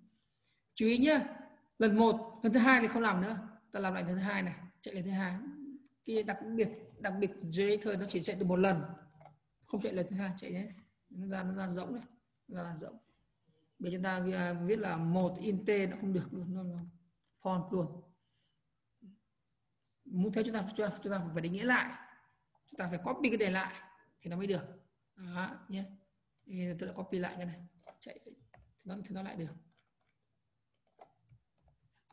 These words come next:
Đấy. Và chúng ta chú ý là khi chúng ta gọi cái hàm next, cái này nó không hỗ trợ cả cái hàm next, mà, à,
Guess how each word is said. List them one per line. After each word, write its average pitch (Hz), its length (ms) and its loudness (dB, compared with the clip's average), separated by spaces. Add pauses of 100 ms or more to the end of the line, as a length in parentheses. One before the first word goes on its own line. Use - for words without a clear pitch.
(440)
Đấy. 180 120 -10 (1300)
Và 190 200 -6
chúng 180 100 -2
ta 185 140 0
chú 185 80 0
ý 190 60 0
là 185 340 -2 (500)
khi 233 180 2
chúng - 100 -2
ta 233 60 4
gọi 202 220 0
cái 185 80 -4
hàm 185 180 4
next, 294 320 2 (420)
cái 208 80 -4
này 190 100 0
nó 190 100 0
không 190 140 -2
hỗ 202 100 0
trợ - 100 0
cả 175 120 -4
cái 175 100 -4
hàm 180 160 -2
next, 254 160 0 (600)
mà, 185 920 2 (600)
à, 170 640 2